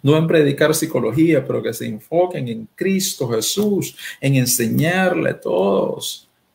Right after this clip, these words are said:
quién es Cristo, la necesidad de tener a Cristo, la importancia de Cristo Jesús, que nos enfoquemos en eso.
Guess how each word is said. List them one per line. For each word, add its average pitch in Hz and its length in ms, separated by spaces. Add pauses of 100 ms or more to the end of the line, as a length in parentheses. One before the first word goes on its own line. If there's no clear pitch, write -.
quién 180 200
es 135 220
Cristo, 202 720 (580)
la 147 200
necesidad 147 880
de 190 120
tener 180 420
a - 280
Cristo, - 920 (1500)
la 165 160
importancia 165 1040
de - 100
Cristo 180 460
Jesús, 139 500
que 156 100
nos 160 120
enfoquemos 165 640
en 135 260
eso. 196 480